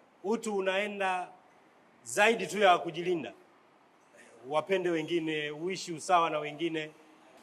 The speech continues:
Msingi wa tatu nikasema effort. Kuwa na bidii.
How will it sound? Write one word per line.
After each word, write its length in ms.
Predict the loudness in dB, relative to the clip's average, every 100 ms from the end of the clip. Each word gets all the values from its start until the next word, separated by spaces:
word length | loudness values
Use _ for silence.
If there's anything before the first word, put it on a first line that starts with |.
| -20 -20
Msingi 420 | -16 -12 -10 -4
wa 120 | 0
tatu 260 | 2 0 -2
nikasema 520 | -4 0 0 0 2
effort. 540 | 2 2 -2 -4 -16 -20 -20 _ _ _ _ _ _ -20 -16 -14 -12 -16 -20 -8
Kuwa 180 | 6 8
na 120 | 8
bidii. 360 | 4 4 4